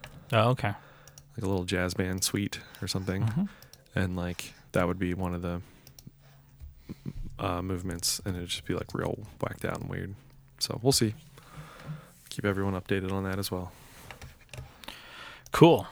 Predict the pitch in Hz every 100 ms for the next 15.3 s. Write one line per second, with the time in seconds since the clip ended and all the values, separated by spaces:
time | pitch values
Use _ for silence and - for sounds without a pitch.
0 | - 120 120 143 135 - - 131 - 139
1 | 123 110 92 - - - - - - -
2 | - 95 92 101 127 151 - 117 - 92
3 | 92 113 147 - - - - - - 95
4 | - 104 123 120 92 95 95 117 160 175
5 | - - - 131 156 - 139 120 107 92
6 | - 101 104 95 95 92 - - 110 98
7 | 98 95 98 - 101 120 151 - - -
8 | - - - 139 120 101 120 - - -
9 | - - - 107 - 101 131 131 - -
10 | - - 381 359 330 330 330 320 269 254
11 | 127 156 - 143 - - - 147 123 -
12 | - - 104 117 147 - 120 120 147 -
13 | - - 117 110 107 107 120 - - -
14 | - - - 107 98 110 110 - 101 101
15 | 107 117 -